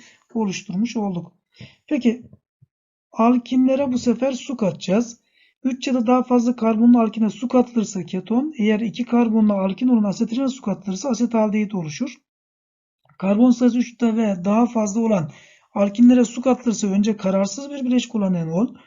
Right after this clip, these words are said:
sonra denge tepkimesiyle kararlı bir bileşik olan keton oluşur. Asetirene su katılırsa önce kararsız bir bileşik olan enol, sonra denge tepkimesiyle kararlı bir bileşik olan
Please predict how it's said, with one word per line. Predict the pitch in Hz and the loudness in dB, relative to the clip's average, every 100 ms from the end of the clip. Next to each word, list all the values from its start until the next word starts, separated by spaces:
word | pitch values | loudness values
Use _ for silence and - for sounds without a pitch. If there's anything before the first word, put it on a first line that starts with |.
| _ _ | _ _
sonra | - 294 277 220 | -12 -4 -2 0
denge | 226 240 240 | 2 2 2
tepkimesiyle | 240 240 233 240 220 | 0 -2 -2 -2 -4
kararlı | 196 214 220 | -2 -2 -2
bir | 226 | -2
bileşik | 202 233 233 220 | -2 -2 -2 -4
olan | 185 175 | -4 -4
keton | 165 208 208 254 330 _ | -4 -6 -2 -4 -4 _
oluşur. | - 254 220 165 147 - _ _ _ _ _ _ | -2 2 2 -2 -8 -14 _ _ _ _ _ _
Asetirene | - 202 269 262 294 254 | -8 -4 -4 -2 0 0
su | - | -2
katılırsa | 262 247 254 233 226 | -4 -2 -2 0 2
önce | 220 226 | 2 2
kararsız | 202 202 233 240 247 | 0 2 2 0 0
bir | 240 | 0
bileşik | 202 220 - | 0 -2 -2
olan | 208 190 | -2 0
enol, | 226 190 170 175 247 - _ _ _ | 0 0 2 2 2 -2 _ _ _
sonra | - 302 269 196 269 - - | -8 0 2 2 0 -4 -2
denge | 240 262 | 2 2
tepkimesiyle | 247 220 254 240 262 226 | 0 -6 -2 -2 0 -4
kararlı | 202 202 214 226 | -2 -2 0 -2
bir | 202 | -2
bileşik | 196 220 - | -2 -4 -2
olan | 226 196 311 | 0 0 0